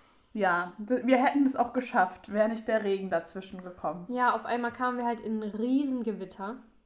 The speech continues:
Speaker 2: Also ich hab generell sehr Angst vor Gewitter, aber das war wirklich Next Level, also nächste Stufe von Angst bei mir. Also wirklich, wir sind dann einfach nur noch geradeaus gefahren, dann haben wir überlegt, ob wir uns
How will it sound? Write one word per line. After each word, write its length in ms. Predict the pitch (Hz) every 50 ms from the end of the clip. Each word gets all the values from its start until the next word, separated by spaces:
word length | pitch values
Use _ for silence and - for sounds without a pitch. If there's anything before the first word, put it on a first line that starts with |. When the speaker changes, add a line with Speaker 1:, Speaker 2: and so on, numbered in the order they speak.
| _ _ _ _ _ _ _ _ _ _ _ -
Speaker 2:
Also 240 | 214 226 202 208 208 -
ich 180 | - - - 247
hab 160 | 254 254 -
generell 400 | 226 220 214 208 202 208 202 185
sehr 180 | 196 202 190 -
Angst 200 | 185 196 - -
vor 100 | 202 185
Gewitter, 400 | 190 180 190 - 220 208 - -
aber 220 | 185 196 190 196 - - - - - _ _ -
das 160 | - 233 233 240
war 100 | 233 214
wirklich 600 | 226 220 220 220 220 214 214 208 214 - - _ _ _ _ _ _ _
Next 360 | - 214 220 220 220 - - -
Level, 380 | 214 208 190 202 196 196 190 - -
also 320 | 185 180 180 175 175 190 - _ _ _ _ _ _ _ _ _ _ _ _ _ _ _ _ _ -
nächste 340 | 226 226 233 220 220 220
Stufe 680 | 214 - - - 247 254 269 262 - 214 202 208 226 220 - - - - - _ - - _ _ _ - - -
von 340 | _ - - 220 208 208 202 -
Angst 280 | 180 208 202 208 - -
bei 100 | 175 175
mir. 200 | 180 185 190 185 -
Also 320 | - 202 202 214 202 202 208 - - _ _ _ _ -
wirklich, 300 | - 240 226 220 220 220
wir 100 | 247 233
sind 140 | 214 233 220
dann 100 | 247 240
einfach 280 | 214 220 226 226 254 -
nur 100 | 269 262
noch 120 | 254 254
geradeaus 380 | 254 - 233 196 190 262 269 269
gefahren, 220 | - - 254 240
dann 100 | 233 226
haben 100 | 233 233
wir 60 | 233 226
überlegt, 340 | 208 220 208 233 226 233 -
ob 100 | 208 -
wir 100 | 226 220
uns 240 | 214 214 214 -